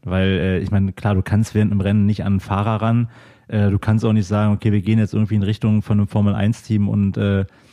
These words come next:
greifen da jetzt permanent von, äh, von hundert Leuten irgendwie einen Teamfunk oder irgendwas ab." Äh, das macht ja an sich keinen Spaß. Was ich aber trotzdem schön finde, war so die Entwicklung, dass man jetzt halt einfach Radsport an sich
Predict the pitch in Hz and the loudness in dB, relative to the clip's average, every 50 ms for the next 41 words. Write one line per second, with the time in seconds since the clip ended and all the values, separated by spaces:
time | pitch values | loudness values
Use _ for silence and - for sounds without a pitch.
0 | _ - - _ - - 95 95 104 107 117 104 98 98 - - - 110 107 107 | _ -20 -20 _ -8 -2 -2 0 0 2 0 0 0 0 -2 -2 0 0 2 2
1 | 101 104 117 113 - 107 104 104 101 101 98 98 98 98 98 98 98 95 95 92 | 2 2 0 0 0 0 0 0 0 0 -2 -2 -4 -4 -2 -2 0 0 0 -2
2 | 90 87 - - 101 90 110 113 107 98 98 98 104 110 92 98 101 107 104 - | -2 -4 -4 -4 -2 0 2 2 2 2 2 2 0 0 0 0 0 0 0 0
3 | 104 98 95 - - - 127 143 139 - - 104 98 98 - 95 92 - - - | 0 0 0 -2 -2 -2 -2 -2 -2 0 0 0 0 2 0 0 0 0 0 0
4 | 107 104 98 104 95 - 98 95 - - - 101 - - - - - - - - | 0 2 2 2 0 0 -2 -6 -6 -6 -8 -8 -8 -8 -12 -20 -20 -20 -20 -20
5 | _ _ _ - - 104 104 104 104 95 - 104 95 98 98 113 - - 101 92 | _ _ _ -6 -2 0 0 0 0 -2 -4 -6 -4 -2 -2 -2 -2 -2 -2 -2
6 | 98 92 110 131 - - 101 87 92 92 - - 87 90 113 127 - - - - | 0 0 -2 -4 -2 -2 -2 -2 -2 -2 -4 -4 -2 -2 -2 -4 -6 -8 -20 -20
7 | - - _ _ _ _ _ - 104 101 107 - - 208 214 208 208 202 - - | -20 -20 _ _ _ _ _ 0 2 2 2 0 0 0 2 2 2 0 -2 -4
8 | - _ _ _ _ _ _ - - 120 117 - - 107 - - 117 120 135 135 | -10 _ _ _ _ _ _ -6 -4 -4 -2 0 0 -2 0 2 2 2 2 2
9 | - 143 135 131 104 110 113 107 104 110 98 110 113 110 98 95 123 - - - | 0 0 0 0 2 2 0 0 0 0 0 0 0 0 0 0 -2 -2 0 0
10 | 110 107 110 107 - - _ - _ _ - _ _ _ _ _ _ _ - - | 2 2 2 0 -4 -8 _ -20 _ _ -20 _ _ _ _ _ _ _ -2 -2
11 | 107 101 - 113 107 104 101 - - 101 92 - 104 98 113 107 104 - - - | 0 0 2 2 2 2 0 0 0 -2 0 0 -2 -2 -2 -2 -4 -6 -10 -20
12 | - - 95 95 101 - - - - 107 101 95 98 98 98 95 107 107 - - | -16 -12 -8 -6 -6 -6 -6 -4 -4 -2 -2 0 0 0 0 0 0 -2 -2 -8
13 | - | -20